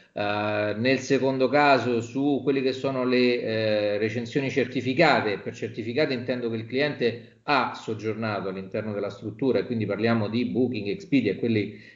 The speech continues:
eh, che sono le oda più importanti, indubbiamente debbono rispettare un, un certo, eh, codice etico anche di comunicazione. Eh, dall'altra parte però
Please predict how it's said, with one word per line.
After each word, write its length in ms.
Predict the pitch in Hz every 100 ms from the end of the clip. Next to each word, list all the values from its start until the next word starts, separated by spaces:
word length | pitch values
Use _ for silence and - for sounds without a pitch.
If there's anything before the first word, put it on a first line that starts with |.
| _
eh, 180 | 104 95
che 140 | 117
sono 360 | 110 131 123 110
le 100 | 113
oda 300 | 120 117 104
più 180 | - 113
importanti, 1200 | 113 135 135 139 110 95 92 123 127 127 - -
indubbiamente 680 | 123 139 139 151 143 131 123
debbono 420 | 135 127 123 120
rispettare 880 | 117 113 - 113 - 120 117 117 110
un, 300 | 110 117 113
un 340 | 110 113 113
certo, 1500 | 113 120 120 - 113 110 113 101 101 98 95 95 92 87 82
eh, 60 | - _ _
codice 480 | 147 135 123 131 147
etico 320 | 135 120 120
anche 280 | 123 123 120
di 100 | 113
comunicazione. 1000 | 110 107 101 101 - - 90 87 87 - - -
Eh, 220 | - 123
dall'altra 500 | 131 175 196 196 208
parte 380 | 185 185 170 147
però 500 | 127 151 160 160 -